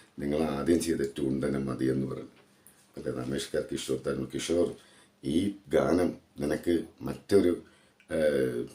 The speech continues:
നിൻ്റെ ജീവിതത്തിലൊരു നാഴികക്കല്ലായിരിക്കും ഈ ഗാനം" എന്ന് പറഞ്ഞിട്ട് ലതാ മങ്കേഷ്കർ പോയി. ആ ഗാനം ആയിരത്തി തൊള്ളായിരത്തി എൺപതിലെ, ഈ ആ സിനിമയ്ക്ക് ആയിരത്തി തൊള്ളായിരത്തി എൺപത്തൊന്നിലെ ഫിലിം ഫെയർ അവാർഡിൽ ഏറ്റവും നല്ല മ്യൂസിക് ഡയറക്ടറിനും ഏറ്റവും നല്ല ഗായകനുള്ള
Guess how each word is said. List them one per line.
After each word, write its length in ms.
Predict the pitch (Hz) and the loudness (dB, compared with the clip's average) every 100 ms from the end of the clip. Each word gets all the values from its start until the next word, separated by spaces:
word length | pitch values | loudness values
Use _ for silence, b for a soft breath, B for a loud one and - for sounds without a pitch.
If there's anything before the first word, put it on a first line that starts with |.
| - - - _ _ _ _ _ - | -20 -20 -20 _ _ _ _ _ -4
നിൻ്റെ 220 | 82 98 101 | 6 8 8
ജീവിതത്തിലൊരു 580 | 95 98 101 95 85 | 8 6 6 4 2
നാഴികക്കല്ലായിരിക്കും 1000 | 80 78 76 85 90 80 71 69 65 65 | 2 2 0 0 0 0 -2 -4 -4 -6
ഈ 80 | 64 | -6
ഗാനം" 300 | 123 55 55 - _ _ _ - - | -8 -10 -14 -16 _ _ _ -20 -10
എന്ന് 140 | 65 | -6
പറഞ്ഞിട്ട് 300 | 65 67 65 | -4 -6 -4
ലതാ 120 | 65 | -4
മങ്കേഷ്കർ 360 | 65 62 - 65 | -4 -6 -8 -10
പോയി. 200 | - 65 - B B B B B _ - | -10 -12 -14 B B B B B _ -14
ആ 140 | - - | -8 -4
ഗാനം 460 | 71 69 87 80 - - - | -2 2 2 2 -2 -16 -10
ആയിരത്തി 320 | 64 71 87 | -6 -4 -4
തൊള്ളായിരത്തി 440 | 82 87 87 80 | 0 6 6 6
എൺപതിലെ, 560 | 90 73 78 78 80 73 | 0 0 0 0 -2 -2
ഈ 140 | 71 | -6
ആ 140 | 76 71 | -4 -4
സിനിമയ്ക്ക് 440 | - - 67 73 76 | -2 0 0 -2 -4
ആയിരത്തി 200 | 69 - | -4 0
തൊള്ളായിരത്തി 340 | 80 78 71 | 0 2 -2
എൺപത്തൊന്നിലെ 560 | 67 80 82 73 71 - B B B B - | -2 0 2 2 0 -6 B B B B 0
ഫിലിം 200 | 82 85 | 2 4
ഫെയർ 260 | 98 87 | 4 4
അവാർഡിൽ 520 | 80 73 76 78 95 - _ _ - - 80 | 4 2 2 4 2 0 _ _ -20 -8 -4
ഏറ്റവും 240 | 80 90 | 2 2
നല്ല 160 | 90 92 | 2 2
മ്യൂസിക് 360 | 85 78 80 | 2 2 2
ഡയറക്ടറിനും 640 | 87 85 82 82 90 107 - | 4 6 4 -2 -4 -6 -4
ഏറ്റവും 280 | 71 76 76 | -6 -4 -4
നല്ല 160 | 73 73 | -2 -2
ഗായകനുള്ള 800 | 71 69 67 71 73 71 73 | -2 -2 -2 -2 -6 -6 -8